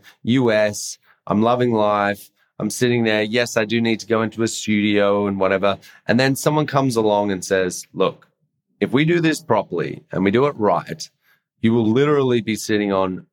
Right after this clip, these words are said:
a million dollars plus," right? Like, the twenty million was just insane. No one could have predicted that.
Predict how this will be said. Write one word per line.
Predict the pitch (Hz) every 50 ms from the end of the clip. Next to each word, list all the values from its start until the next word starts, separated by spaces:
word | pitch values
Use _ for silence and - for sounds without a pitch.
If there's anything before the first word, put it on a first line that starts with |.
| _ _ _
a | 90 95
million | 101 101 110 120 127 131 131 127 120 117 107 101
dollars | 98 95 95 92 92 87 -
plus," | - - 104 101 90 85 - - - - -
right? | 78 80 95 -
Like, | 104 104 85 -
the | - 117
twenty | - - 139 156 160 160 156 135
million | 123 120 110 104 101 95
was | 92 90 85 -
just | - 85 - - -
insane. | 82 80 - - 85 82 80 78 80
No | 90 98 107 110
one | 110 107 101
could | - - 95
have | 92 85 -
predicted | - 87 85 87 82 - - - -
that. | - 95 - - -